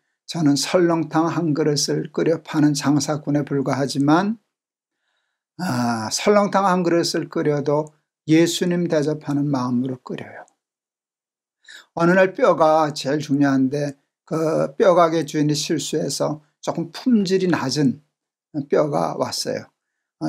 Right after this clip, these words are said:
열 시간을 끓여야 그게 진짜 좋은 건지 조금 못한 것인지가 아는데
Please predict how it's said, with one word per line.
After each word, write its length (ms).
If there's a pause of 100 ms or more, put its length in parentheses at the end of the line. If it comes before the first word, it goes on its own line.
열 180
시간을 460
끓여야 680 (200)
그게 360 (180)
진짜 400
좋은 300
건지 380
조금 240
못한 340
것인지가 560
아는데 460